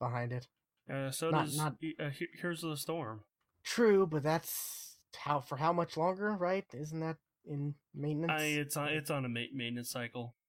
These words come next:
Speaker 2: So, I mean
Speaker 1: It's in limbo, yeah. But, yeah, so I'm hoping, I, I don't know, I just, I, I, I hope they, I wanna see, like, what we got with Borderlands, Borderlands two, but I wanna see them be able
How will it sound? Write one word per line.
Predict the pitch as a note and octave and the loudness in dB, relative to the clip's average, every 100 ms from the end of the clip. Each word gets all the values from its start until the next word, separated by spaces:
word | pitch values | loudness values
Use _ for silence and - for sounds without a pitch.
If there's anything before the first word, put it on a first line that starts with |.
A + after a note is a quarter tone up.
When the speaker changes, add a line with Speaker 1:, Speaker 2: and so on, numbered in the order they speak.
| _ - | _ -18
Speaker 2:
So, | - | -8
I | A#2 A2+ A#2 | -6 -4 -4
mean | A#2+ B2 | -2 0
Speaker 1:
It's | B2 | -2
in | C3+ C3+ | -2 -4
limbo, | C#3+ D3 C#3+ C#3+ D3 D3 D#3+ | -2 -2 0 0 0 -2 -4
yeah. | C3 C3 C3 - _ _ _ - | 0 0 -2 -8 _ _ _ 4
But, | E3+ E3 - _ | 4 4 -2 _
yeah, | G3 G3+ F#3+ | 2 6 6
so | D#3+ F3 E3 - | 6 4 4 4
I'm | E3 F#3+ F#3+ | 2 4 4
hoping, | E3 G3+ - E3 - | 2 0 2 -2 0
I, | D#3+ D#3 E3+ | -2 2 2
I | |
don't | D#3+ | 2
know, | C#3 B2+ | 0 -2
I | - D3+ | -2 -2
just, | D3+ D#3 - - _ _ _ - | -2 -6 -10 -16 _ _ _ 0
I, | E3 - _ | 0 -2 _
I, | D#3 D3+ E3+ | 0 2 4
I | D#3+ | 4
hope | D#3+ E3+ - | 2 -2 2
they, | D#3 D3+ - _ _ _ - | 2 2 -4 _ _ _ 0
I | D3+ | 0
wanna | D#3 F#3+ G3 | 4 2 2
see, | - G3 F#3 F3+ | -2 -4 -2 2
like, | E3 C#3+ - _ | 2 2 -4 _
what | D3+ D3 D3 | -4 -2 0
we | D#3 | 0
got | D3 D3 C#3+ | 0 0 -2
with | C3 - | -8 0
Borderlands, | D#3 D3+ D#3+ D#3 D3+ C#3+ | 2 4 2 2 0 0
Borderlands | D#3 D#3 D3 C#3 | 2 2 0 -2
two, | - D#3+ D3+ D3+ | -4 0 0 0
but | D3 | -2
I | C3 | -2
wanna | C3+ C#3 C3 | -2 -4 -6
see | - D3+ | -8 -6
them | C#3 C3 | -6 -6
be | C3+ | -6
able | C3+ C3 | -6 -8